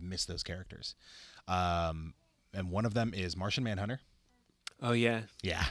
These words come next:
Speaker 2: That's what it, when I said Justice League, he popped into my head.
Speaker 1: Yeah, Martian Manhunter is been gone for a while. He'd be really, I think he'd be a great addition. I think Bendis could handle him very well. Uh, and then in that time, I completely forgot who the second character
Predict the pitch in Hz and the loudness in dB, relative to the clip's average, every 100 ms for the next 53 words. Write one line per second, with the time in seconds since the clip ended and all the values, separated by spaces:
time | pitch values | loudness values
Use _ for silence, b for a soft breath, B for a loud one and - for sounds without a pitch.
0 | - 143 - 143 123 120 - 127 117 107 | 4 2 6 4 6 2 4 4 4 2
1 | 107 107 104 - 110 98 117 104 120 117 | 0 -2 -2 -2 -6 -4 -4 -4 -4 0
2 | 101 87 78 95 110 123 135 131 135 139 | 4 6 4 2 2 4 6 6 8 8
3 | 139 135 - 92 85 82 - 92 92 101 | 6 4 2 -2 -2 -6 -6 -2 4 4
4 | 127 - 139 131 131 131 127 92 87 87 | 4 4 4 6 6 6 4 2 -2 0
5 | 90 101 113 120 - 98 110 107 110 101 | 2 4 6 6 4 2 4 2 2 2
6 | 92 82 98 117 120 123 127 120 120 - | 0 0 2 2 4 4 4 4 0 -4
7 | B B - 90 95 - 92 104 - - | B B -4 -2 0 -2 0 2 2 2
8 | 110 110 113 110 95 90 113 117 107 101 | 2 4 4 2 0 0 4 4 4 2
9 | 104 B B B B 90 90 85 - 90 | -2 B B B B -2 2 2 0 -4
10 | 85 - 101 113 113 - 107 98 98 92 | -6 -2 2 2 2 0 0 0 0 -4
11 | - - 82 - 92 87 95 95 82 85 | -6 -8 -8 -6 -6 -4 0 0 0 -4
12 | - - 85 104 82 101 95 98 98 | -6 -6 -6 -8 -6 -6 -6 -6 -6